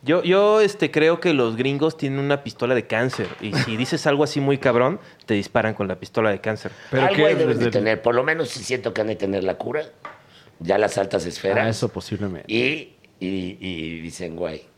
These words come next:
Speaker 3: pues ahí se nos están yendo masas. Ahorita
Speaker 2: Mm.
Speaker 3: estamos sobrepoblados. Mejor ni lo muevas".
Speaker 1: O
Speaker 3: O
Speaker 1: la
Speaker 3: sea,
Speaker 1: máquina de hacer, este, terremotos, ¿no? Que,
Speaker 3: la Harp.
Speaker 1: que, que
Speaker 2: Ajá.
Speaker 1: la de Harp, ¿no? Y la máquina de hacer, este, huracanes también.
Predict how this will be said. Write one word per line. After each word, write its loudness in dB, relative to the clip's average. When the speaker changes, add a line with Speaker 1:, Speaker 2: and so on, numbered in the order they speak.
Speaker 3:
pues -18
ahí -12
se -20
nos -16
están -12
yendo -10
masas. -12
Ahorita -8
Speaker 2:
Mm. -4
Speaker 3:
estamos -6
sobrepoblados. -8
Mejor -14
ni -8
lo -8
muevas". -16
Speaker 1:
O 4
Speaker 3:
O 6
Speaker 1:
la 6
Speaker 3:
sea, 2
Speaker 1:
máquina 4
de 6
hacer, 2
este, -2
terremotos, 0
¿no? -2
Que, -2
Speaker 3:
la 2
Harp. -2
Speaker 1:
que, -16
que -8
Speaker 2:
Ajá. 2
Speaker 1:
la 2
de 0
Harp, 4
¿no? 4
Y 4
la 4
máquina 0
de 4
hacer, 2
este, -2
huracanes 0
también. 0